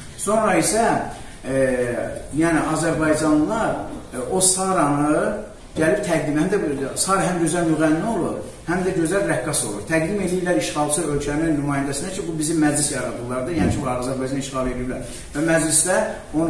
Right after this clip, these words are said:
gəlsin, rəqs eləsin, oxusun və məclisdə olanları əyləndirsin. Və sonra hətta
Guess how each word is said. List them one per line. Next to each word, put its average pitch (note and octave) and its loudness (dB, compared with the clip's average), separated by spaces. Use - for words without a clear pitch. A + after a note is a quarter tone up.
gəlsin, D#3+ 4
rəqs D#3+ 0
eləsin, C3 -2
oxusun F#3+ -4
və D3+ 2
məclisdə D3+ 2
olanları C#3 -2
əyləndirsin. A2 -4
Və E3 2
sonra G#3 2
hətta E3 2